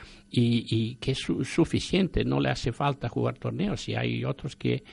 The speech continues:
eh, digamos que es un camino lógico hacia el ajedrez deportivo, pero eso hay que dejarlo luego a los, a los, eh,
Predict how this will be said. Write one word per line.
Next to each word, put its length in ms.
eh, 440
digamos 380
que 200
es 200
un 120
camino 680
lógico 640
hacia 440
el 140
ajedrez 400
deportivo, 720
pero 240
eso 340
hay 160
que 140
dejarlo 520
luego 500
a 140
los, 360
a 80
los, 360
eh, 40